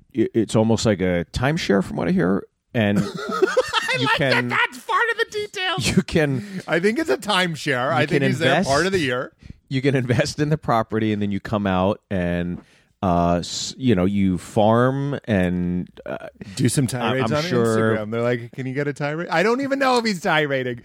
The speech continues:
Speaker 1: I'm, I'm
Speaker 2: This
Speaker 1: sure the Truth launch party is going to occur there. <laughs> I'm sure.
Speaker 2: Oh my
Speaker 1: but,
Speaker 2: God.
Speaker 1: but I,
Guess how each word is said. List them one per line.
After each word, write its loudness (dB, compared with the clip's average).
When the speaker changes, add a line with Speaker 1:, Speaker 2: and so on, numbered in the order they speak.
Speaker 1:
I'm, -2
I'm 2
Speaker 2:
This 4
Speaker 1:
sure 4
the 2
Truth 0
launch 0
party 0
is -6
going 0
to 2
occur 2
there. 2
<laughs> -8
I'm -4
sure. -2
Speaker 2:
Oh -8
my 2
Speaker 1:
but, -14
Speaker 2:
God. -4
Speaker 1:
but -2
I, 0